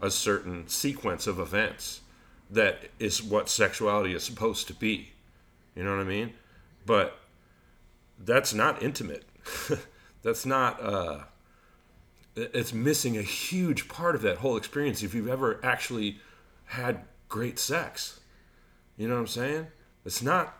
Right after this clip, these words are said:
pornographic so much. In the moment, you can look down and be like, "Oh shit, if there was a camera right there, this would look fucking sick. This is, I, I'm actually living out, like, a pornographic life right here.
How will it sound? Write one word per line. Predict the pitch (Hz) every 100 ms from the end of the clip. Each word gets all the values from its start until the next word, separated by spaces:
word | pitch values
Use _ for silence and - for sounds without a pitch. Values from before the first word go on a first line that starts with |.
| - - - -
pornographic | - 123 107 110 139 - 95
so | - 92
much. | 82 76 - - - - - - -
In | 127
the | 101
moment, | 123 196 131 -
you | 104
can | 113
look | 101 110
down | 117 117 107 104
and | 95
be | 104
like, | 98 87 -
"Oh | 135
shit, | - 175 - - - _ _
if | 95 127
there | 139
was | 90
a |
camera | - 131 139 80
right | 73 -
there, | 80
this | 101 180 -
would | 117
look | 82
fucking | - 101 - 104
sick. | 95 - - 269 98 95 101 92 90 -
This | 202 -
is, | 143 139
I, | 139 -
I'm | 196 240
actually | 135 - 135 123
living | 101 113 113
out, | 107 143 95
like, | 104
a | 107
pornographic | - 95 107 107 104 123 147 143 - - -
life | - 302 -
right | - -
here. | - 78 73